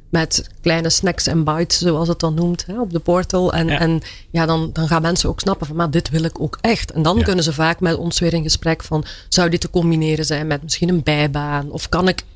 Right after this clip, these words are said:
Speaker 1: ja, afhankelijk van de situatie die voor iedereen anders is natuurlijk, "hier een oplossing voor vinden?" Maar dan ben je echt intrinsiek gemotiveerd om er iets mee te bereiken. En
Speaker 3: Ja.
Speaker 1: dan is zo'n twee jaar voor mensen wellicht ook minder spannend. Terwijl het echt in het begin heel spannend is, hoor.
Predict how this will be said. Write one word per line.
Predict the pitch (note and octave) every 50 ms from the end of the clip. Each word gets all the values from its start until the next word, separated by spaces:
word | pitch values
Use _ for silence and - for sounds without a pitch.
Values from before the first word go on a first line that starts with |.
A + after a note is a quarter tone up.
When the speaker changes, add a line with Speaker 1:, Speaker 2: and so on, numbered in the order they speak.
| - -
Speaker 1:
ja, | - D3 - - -
afhankelijk | - - - - - - C#3 - D#3 D3 -
van | - E3 D#3
de | D3+
situatie | - - E3 D3+ - D3 C#3+ D3 C#3+ C#3+ - - D3
die | D3 C3+
voor | - -
iedereen | - D#3 D#3 D#3 D3 D3
anders | D3 D3+ D3+ D#3 D3+ D3+
is | D#3 -
natuurlijk, | - D3+ D3 - D#3 D3 D3+ -
"hier | E3+ D#3+
een | D#3+ C#3+
oplossing | - F#3+ - - F3+ D#3+ - - D#3+ C#3+
voor | D3 D3 C#3+
vinden?" | B2+ C#3+ C3+ C3+ C3+ - - - - - -
Maar | - E3
dan | F3 F#3+
ben | A#3 B3
je | G3+ -
echt | - F#3+ - - -
intrinsiek | - G#3+ - - F#3+ F#3 - G3 F#3 -
gemotiveerd | - F3+ E3 D#3 - E3 C#3+ E3+ G3+ G#3 -
om | D#3+ D3+
er | C#3
iets | E3+ D#3 -
mee | F3 E3 D#3
te | - C#3+
bereiken. | C3 C#3+ D3 E3 G3 G#3 - B3 A#3
En | - D#3
Speaker 3:
Ja. | D3 D#3+
Speaker 1:
dan | E3+ F#3 -
is | F3 - -
zo'n | E3+ D#3+ D3
twee | - D#3+ E3 E3
jaar | E3 D#3+ D#3+ D#3 D#3 - - - - - - - - - - -
voor | - D#3+
mensen | D#3 D#3 D#3 D#3 - D#3
wellicht | D#3 D3+ D#3+ E3+ - - - -
ook | E3+ - -
minder | D3 D3+ D#3+ F3 F3+ F3 D#3+
spannend. | - - - G3+ G#3 D#3+ B2 B2+ C3 - - - - - - - - -
Terwijl | - D#3 E3 C#3+ D#3
het | E3 E3 - -
echt | - - F#3+ - - - -
in | F#3+ E3
het | D#3 C#3+
begin | D3+ B2+ D3+ F3 F#3
heel | D#3 C3+ E3 F#3 E3+
spannend | - - - D#3 D#3+ D3+ C#3 -
is, | C#3+ - -
hoor. | F#3 A3+ -